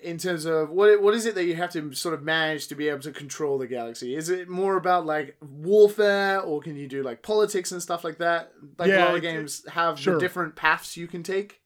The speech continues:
Speaker 2: Yeah, the, all those, there's, there's, like, a diplomacy, there's warfare, there's just if you conquer this much of the map and hold it, you have the war, you know, so there's a lot of different, um, victory conditions you can achieve. Um,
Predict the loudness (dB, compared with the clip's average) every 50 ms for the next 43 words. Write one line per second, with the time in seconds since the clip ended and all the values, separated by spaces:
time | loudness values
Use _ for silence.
0 | _ _ _ _ -6 0 2 4 4 4 2 2 0 -2 -4 -2 -2 -4 -6 -6
1 | -10 -10 -6 -4 -4 -2 -2 0 0 0 0 0 -2 0 2 2 2 2 0 -4
2 | -4 0 0 0 0 -2 -4 -4 -2 -2 0 0 -2 -2 -4 -4 -6 -8 -8 -8
3 | -10 -8 -8 -4 -2 -2 0 -2 -2 -4 -4 -2 0 0 0 0 0 -2 -6 _
4 | _ _ _ _ _ -6 -4 -4 -4 -2 0 0 0 0 0 -8 -10 -10 -6 -4
5 | -4 -4 -4 -4 -6 -6 -6 -6 -6 -6 -4 -6 -4 -4 -4 -4 -4 -4 -4 -4
6 | -4 -4 -6 -8 -6 -4 -4 -2 -2 -2 -2 -4 -6 -6 -6 -6 -6 -4 -2 -2
7 | -2 -2 -4 -6 _ _ -8 -8 -6 -4 -2 -2 -2 0 -2 -4 -4 -6 -8 _
8 | _ _ -6 -4 -2 -2 0 0 0 2 0 0 -2 0 -2 -2 -2 -2 -8 -8
9 | _ _ _ -6 -4 -2 -2 0 -2 -4 -6 -10 -16 -18 _ _ _ _ -4 -4
10 | -4 -2 -2 -4 -4 -2 -4 -6 -6 -6 -6 -8 -10 -12 -14 -14 -14 -16 -14 -12
11 | -12 -12 -12 -10 -8 -6 -6 -6 -6 -10 _ _ _ _ _ _ _ _ _ _
12 | -2 0 0 0 -2 -4 -8